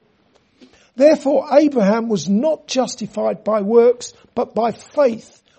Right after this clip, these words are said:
when he believed the promises of God. And then sometime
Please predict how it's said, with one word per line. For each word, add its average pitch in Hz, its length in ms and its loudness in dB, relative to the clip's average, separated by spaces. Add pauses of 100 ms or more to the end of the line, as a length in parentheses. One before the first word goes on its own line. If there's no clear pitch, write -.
when 220 160 2
he 208 140 -2
believed 220 880 -6 (280)
the 196 80 -6
promises 214 580 -6
of 190 120 -10
God. 180 380 -4 (640)
And 247 160 2
then 254 140 6
sometime 269 1000 -6